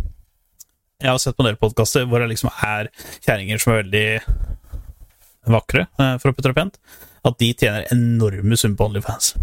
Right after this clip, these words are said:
Og så er det liksom, hvordan tjener du enorme summer på OnlyFans? Hvis det koster bare et abonnement fem måneder, da må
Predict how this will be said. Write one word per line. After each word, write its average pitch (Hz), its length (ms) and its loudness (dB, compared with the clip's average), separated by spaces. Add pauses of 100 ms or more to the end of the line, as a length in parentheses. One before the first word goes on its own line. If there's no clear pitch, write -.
(600)
Og 117 60 4
så 147 80 2
er - 20 -2
det 117 100 -8
liksom, 120 300 0
hvordan 131 460 0 (100)
tjener 123 480 0
du 123 180 0
enorme 113 460 2
summer 107 320 0 (180)
på 117 140 2
OnlyFans? 113 540 -4 (420)
Hvis - 160 2
det - 100 2
koster - 460 0 (580)
bare 110 220 2
et 117 100 -8 (140)
abonnement 123 540 0 (100)
fem 113 240 0
måneder, 107 400 -2
da 127 80 2
må 139 160 0